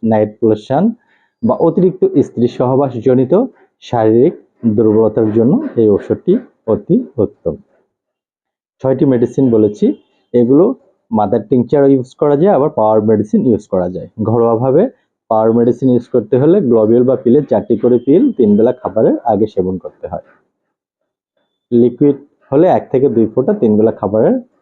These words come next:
আগে সামান্য পানি সহ, হাফ কাপ পানি সহ। যদি মাদার টিংচার অ্যাপ্লাই করতে হয়, সেই ক্ষেত্রে দশ থেকে বারো ফোঁটা তিন বেলা খাবারের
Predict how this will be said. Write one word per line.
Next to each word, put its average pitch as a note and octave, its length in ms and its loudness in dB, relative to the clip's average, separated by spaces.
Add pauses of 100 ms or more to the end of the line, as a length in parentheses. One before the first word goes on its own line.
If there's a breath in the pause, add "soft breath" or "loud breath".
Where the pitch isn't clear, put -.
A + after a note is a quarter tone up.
(120)
আগে G2 280 -2
সামান্য G#2 580 -2
পানি G2 220 -2
সহ, - 160 -4
হাফ G#2+ 240 -4
কাপ - 160 -6
পানি F#2+ 260 -2
সহ। D#2+ 280 -16 (1400)
যদি D#3+ 160 2
মাদার D3+ 320 0
টিংচার E3+ 300 0
অ্যাপ্লাই D3 320 0
করতে C#3+ 300 -2
হয়, G3 80 2
সেই D3 260 -2
ক্ষেত্রে E3+ 520 -4 (720)
দশ A2 260 -4
থেকে D#3 360 -2 (100)
বারো G#2 460 -2
ফোঁটা D#3+ 280 -2
তিন G#2 300 0
বেলা B2 340 0 (320)
খাবারের A2+ 440 0